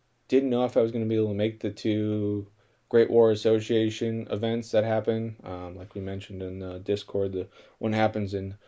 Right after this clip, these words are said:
the spring and one happens in the fall, uh, April and November.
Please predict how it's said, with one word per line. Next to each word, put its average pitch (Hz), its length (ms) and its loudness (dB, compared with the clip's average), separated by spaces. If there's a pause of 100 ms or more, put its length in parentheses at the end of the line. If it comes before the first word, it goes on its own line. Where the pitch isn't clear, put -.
(280)
the - 60 -12
spring 196 420 6
and 135 80 4
one 117 100 2
happens 113 360 2
in 107 60 -4
the 101 80 -2
fall, 117 540 6 (360)
uh, 87 340 -4
April 110 440 2
and 95 560 -6 (1800)
November. 127 560 10